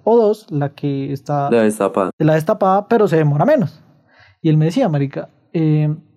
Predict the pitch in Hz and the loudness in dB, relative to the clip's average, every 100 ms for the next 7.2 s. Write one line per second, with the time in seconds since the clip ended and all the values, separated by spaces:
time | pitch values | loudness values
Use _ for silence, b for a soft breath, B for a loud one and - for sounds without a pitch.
0 | _ _ _ _ - 147 165 165 180 170 | _ _ _ _ -4 0 2 2 2 2
1 | 170 160 156 156 151 143 143 196 165 113 | -2 -2 -2 0 0 0 0 0 0 -4
2 | _ _ - 156 156 147 143 - 147 147 | _ _ -6 -2 0 0 -2 -4 -4 -4
3 | - 156 143 123 139 143 175 262 247 233 | -4 -2 -2 -2 -2 0 0 0 0 -2
4 | 202 156 147 147 147 147 170 151 - b | -2 -2 0 0 0 0 -2 -4 -14 b
5 | b b b - 208 220 196 180 156 165 | b b b 0 2 2 2 0 0 0
6 | 175 175 175 208 151 151 147 143 143 170 | 2 4 4 2 0 0 2 2 2 2
7 | 180 - | 0 -4